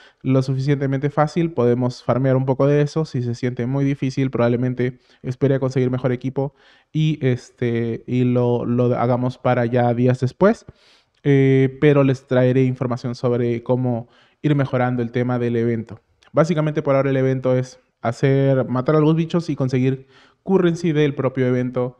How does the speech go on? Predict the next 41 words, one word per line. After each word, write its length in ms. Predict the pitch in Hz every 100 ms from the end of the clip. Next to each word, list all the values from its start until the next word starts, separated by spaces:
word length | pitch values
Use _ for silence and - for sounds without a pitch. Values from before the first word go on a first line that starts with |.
| _ _ _ -
eh, 300 | 127 123 123
de 260 | 135 135
la 140 | 127 123
liga, 440 | 135 139 127 135
que 280 | - 120 120
son 220 | 120 123
estas 280 | 120 - 113
cosas 280 | - 110 110
de 60 | 113
aquí, 300 | - 123 120
¿no 80 |
es 60 | 120
cierto? 360 | 123 120 175 - _ - -
Y 100 | 165
eso 120 | 160
sirve 220 | 156 151
para 180 | 147 135
los 160 | 120 127
N 160 | 120
P 80 | 113
Cs. 320 | 107 104 - _
Por 160 | - 160
ahora, 220 | 196 214
como 180 | 202 156
habíamos 240 | 151 165
explicado 400 | 160 151 139 147
en 80 | 143
el 80 | 139
video 220 | 135 135
anterior, 480 | 135 139 151 185 185 - - _
los 240 | - 151 175
N 140 | 175
P 100 | 170
Cs 460 | 165 170 170 - 156
no 280 | 160 160
traen 380 | 160 156 156 156
nada 260 | 151 147 143
muy 220 | 143 147
interesante, 720 | 143 127 127 160 165 190 196 -
la 160 | 156 131
verdad. 440 | 127 147 196